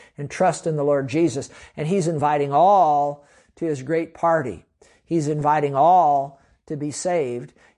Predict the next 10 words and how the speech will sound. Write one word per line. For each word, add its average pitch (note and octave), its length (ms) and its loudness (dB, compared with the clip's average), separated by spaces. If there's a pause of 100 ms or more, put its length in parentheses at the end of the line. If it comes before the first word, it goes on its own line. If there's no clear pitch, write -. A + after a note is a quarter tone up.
And, D3+ 440 -4 (560)
you D3 120 -6
know, B2+ 260 -6 (160)
you C#3 100 -8
got C#3+ 220 0
people F3+ 340 0
making D3 520 -2
lame D#3 320 -2
brain D3 260 0
excuses. C#3 800 -4